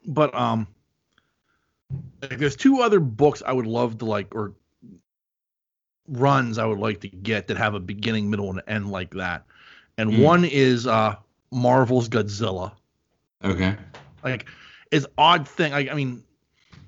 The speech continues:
Speaker 1: I thought it was odd enough that Marvel had a Godzilla comic book.
Speaker 2: Right, right.
Speaker 1: But it ran for, like, three or four years.
Speaker 2: Okay.
Speaker 1: So, like, it had,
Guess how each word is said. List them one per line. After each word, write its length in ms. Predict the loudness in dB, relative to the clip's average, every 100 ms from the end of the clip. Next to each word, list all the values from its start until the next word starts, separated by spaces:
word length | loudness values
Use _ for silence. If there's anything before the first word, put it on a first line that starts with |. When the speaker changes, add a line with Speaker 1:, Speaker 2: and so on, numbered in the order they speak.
| -20 _
Speaker 1:
I 60 | 0
thought 140 | 2
it 40 | 2
was 120 | 0 2
odd 200 | 2 2
enough 240 | 0 -2
that 180 | -6 -10 _ -6
Marvel 400 | -2 0 0 -2
had 160 | -2
a 80 | -2
Godzilla 420 | -4 -2 -2 -2
comic 440 | -4 -6 -6 -6 -10
book. 280 | -14 -14 -20 -20 _ _ _ 0
Speaker 2:
Right, 260 | 2 2
right. 160 | 0 -6 -10 0
Speaker 1:
But 100 | 0
it 100 | 0
ran 400 | 0 -2 0 -4
for, 220 | -6 -4 -2
like, 240 | -2 -4 _ _ _ _ _ _ _ _ _
three 240 | -10 -4 -2
or 80 | -2
four 300 | -2 -2 0
years. 600 | 2 2 0 -8 -18 -20 _ _ _ _ _ 0
Speaker 2:
Okay. 320 | 2 2 -2 -10 -2
Speaker 1:
So, 160 | 2 4
like, 180 | 2
it 140 | 0 -2
had, 180 | 0